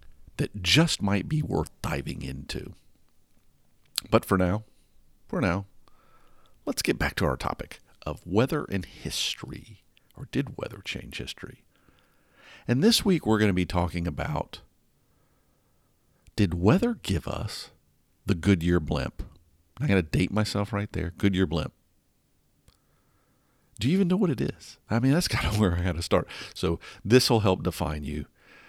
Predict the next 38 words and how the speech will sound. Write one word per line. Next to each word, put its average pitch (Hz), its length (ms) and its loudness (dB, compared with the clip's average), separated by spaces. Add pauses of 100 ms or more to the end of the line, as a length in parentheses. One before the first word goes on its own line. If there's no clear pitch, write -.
(220)
in 71 300 -4 (300)
where 85 480 0
you, 87 440 -2
what 92 260 -2
age 92 280 0
bracket - 380 -4
you 87 80 -10
probably 90 280 -6
fall 76 280 -4
in 73 140 -2
based 78 340 -4
on 78 300 -4 (120)
what 101 180 0
you 104 120 0
know 82 200 0
about - 240 -4
the - 80 -8
Goodyear 80 340 -8
blimp. 78 240 -10 (280)
Or 113 80 4
I 117 40 4
could 117 180 0
even 143 220 -2
say 82 200 -4
Snoopy 101 600 -2
one. 78 380 -8 (360)
You 110 60 -12
know, - 180 -12
we, 90 180 -6
we 101 140 0
can 95 80 0
throw 104 160 0
a 85 60 0
couple - 280 -2
of 76 120 -2
them 67 100 -10
out - 180 -10
there. - 200 -10